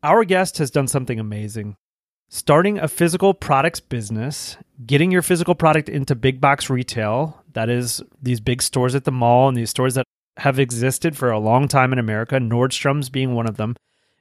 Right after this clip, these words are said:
is very difficult to do. It's very difficult to have an idea, to manufacture it, to be able to sell it, to be able to distribute it, to be able to keep track of your cash flow, to be able to take on investors.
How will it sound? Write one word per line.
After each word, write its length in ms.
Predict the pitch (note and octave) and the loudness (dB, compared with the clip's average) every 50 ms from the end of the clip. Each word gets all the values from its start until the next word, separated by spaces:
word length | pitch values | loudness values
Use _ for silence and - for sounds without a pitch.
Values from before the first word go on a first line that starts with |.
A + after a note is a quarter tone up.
| - | -14
is 120 | C#3 B2+ A2+ | -12 -12 -6
very 420 | A2+ B2+ D3 D3+ D#3+ E3+ E3+ E3+ D#3+ | 0 4 6 6 6 6 6 6 4
difficult 340 | E3 D#3 - - D3+ C3 | 4 2 2 2 -2 -2
to 80 | - C3+ | -2 -2
do. 240 | B2 C3 B2 A2+ G#2+ | -2 0 0 0 -2
It's 140 | G#2 G2+ G#2+ | -6 -8 -4
very 240 | A#2+ C3+ D3 E3 | -2 0 0 2
difficult 340 | E3+ G3 F3+ F#3 F#3+ G#3 F3 | 2 0 0 0 -2 -2 0
to 220 | F#3 F#3+ F3+ E3+ D3+ _ _ _ _ _ - | 0 0 0 0 -2 _ _ _ _ _ -6
have 180 | - C#3+ D#3+ | -2 0 0
an 60 | G3+ | 2
idea, 640 | G#3 G#3 G3+ D#3+ E3 E3 E3 E3 E3 E3 E3+ E3+ D#3+ _ _ _ _ _ _ _ - | 2 0 0 0 0 2 2 2 2 0 -2 -4 -8 _ _ _ _ _ _ _ -12
to 160 | - - B2+ | -6 -6 -4
manufacture 760 | A#2 A#2 B2 C#3 D#3 F#3 - - E3 D#3+ E3 - - - E3+ E3 | -4 -2 -2 0 0 0 0 2 2 2 2 0 -2 -2 0 0
it, 140 | D#3+ D#3 | -2 -2
to 80 | - C3 | -4 -6
be 140 | A2 B2 B2 | -4 -2 -2
able 100 | C3+ D3 | 0 0
to 60 | D#3+ | -2
sell 320 | - - - D3+ D3+ D3+ | -2 0 2 4 4 4
it, 120 | D3+ D3 - | 2 2 -2
to 200 | - - B2+ A#2+ | -8 -10 -8 -4
be 120 | A2+ B2+ | -2 0
able 160 | C3 C#3+ D#3+ | 0 2 0
to 120 | F3 E3+ E3 | -2 -4 -4
distribute 420 | D#3 D#3 - - D#3 D3 C#3+ C#3+ | -4 -4 -2 0 0 2 2 2
it, 180 | D3 C#3+ C#3 - | 2 2 0 -2
to 120 | - C3+ | -6 -4
be 80 | A#2+ C3+ | -2 0
able 180 | C#3 C#3+ D#3 | 0 0 -2
to 160 | D3+ - - C3+ | -4 -4 -8 -10
keep 320 | - - - E3+ F#3+ - | -10 -10 -10 -10 -8 -6
track 300 | - - F#3+ F3 F#3 - | -4 -2 -2 -2 -2 -2
of 80 | F#3+ F3+ | -4 -6
your 100 | F#3 D#3 | -6 -6
cash 480 | - - - - E3 F3 F3 E3+ - | -8 -8 -2 0 2 2 2 0 -2
flow, 500 | - - F3+ F3+ F3 E3+ E3+ F3 F3+ F3+ - _ _ _ _ _ _ - | -4 -2 0 2 4 4 2 2 0 -4 -8 _ _ _ _ _ _ -10
to 80 | - | -4
be 80 | C3+ D3+ | 0 2
able 140 | D#3+ D3+ D#3+ | 2 2 2
to 80 | D3+ | 0
take 240 | - - E3 E3 - | 0 0 -2 0 0
on 120 | F3+ F3+ F#3+ | 0 2 2
investors. 1000 | F#3+ F3 D3+ C3 C#3 C#3+ C#3+ - - - D3+ C#3 C#3 C#3 C#3 C#3 C3+ - - | 0 -2 0 2 2 2 2 2 0 -2 -2 0 2 2 0 0 -2 -4 -8